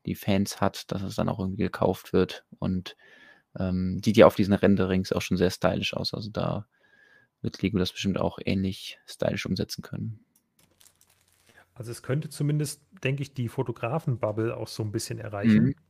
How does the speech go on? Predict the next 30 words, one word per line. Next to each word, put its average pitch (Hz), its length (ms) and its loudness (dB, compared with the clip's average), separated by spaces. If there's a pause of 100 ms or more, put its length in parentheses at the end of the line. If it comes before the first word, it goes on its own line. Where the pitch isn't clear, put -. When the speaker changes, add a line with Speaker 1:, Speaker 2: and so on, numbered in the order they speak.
(560)
Speaker 2:
der, 107 340 -6 (120)
das - 220 -6
Set - 220 -4
nachher, 107 440 -6 (560)
weil 113 140 -4
es - 140 -8
ja 120 80 -2
bisher 127 380 -2
in 131 100 -4
Richtung 127 280 -4
Lego-Kamera 151 1040 -2
mal 123 140 -4
noch 117 180 -6
nichts 151 340 -6
gibt. - 340 -18 (640)
Und 120 240 0
so 120 200 -2
als 120 200 -8
neue 123 200 2
Zielgruppe 156 640 0
einfach 123 320 -4
ein 113 60 -4
paar 120 220 -2
Fotografen, 120 640 -2
die 123 100 -4
ja 120 100 0
in 117 120 -6
der 101 140 -2
Regel 143 320 0
jetzt, - 340 -4